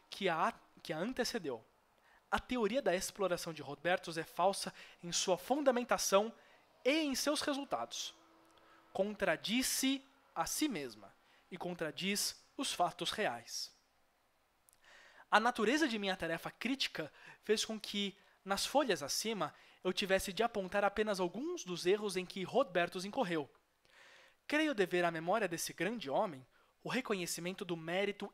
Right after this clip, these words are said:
inegável de sua contribuição para o desenvolvimento da teoria econômica,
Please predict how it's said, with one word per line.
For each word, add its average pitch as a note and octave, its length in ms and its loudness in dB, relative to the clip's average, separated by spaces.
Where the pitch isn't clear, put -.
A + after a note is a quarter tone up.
inegável A#3+ 640 2
de D#3+ 120 -6
sua G3+ 180 -2
contribuição F#3 800 -4
para F3+ 180 0
o E3+ 40 -2
desenvolvimento G3+ 800 -2
da F3+ 80 2
teoria E3+ 300 -2
econômica, F3 600 -2